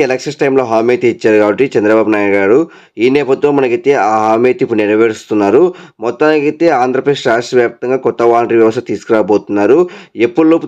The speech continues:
తీసుకొస్తారు, ఎలా దరఖాస్తు చేసుకోవాలి, ఎవరెవరు దరఖాస్తు చేసుకోవాలి అనే దానిపై ఈ వీడియో క్లారిటీ చెప్తాను. అలానే ఏ పత్రాలు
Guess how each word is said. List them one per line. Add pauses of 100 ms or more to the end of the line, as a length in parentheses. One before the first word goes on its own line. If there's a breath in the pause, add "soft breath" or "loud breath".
తీసుకొస్తారు,
ఎలా
దరఖాస్తు
చేసుకోవాలి,
ఎవరెవరు
దరఖాస్తు
చేసుకోవాలి
అనే
దానిపై (340 loud breath)
ఈ
వీడియో
క్లారిటీ
చెప్తాను. (160)
అలానే (140)
ఏ (140)
పత్రాలు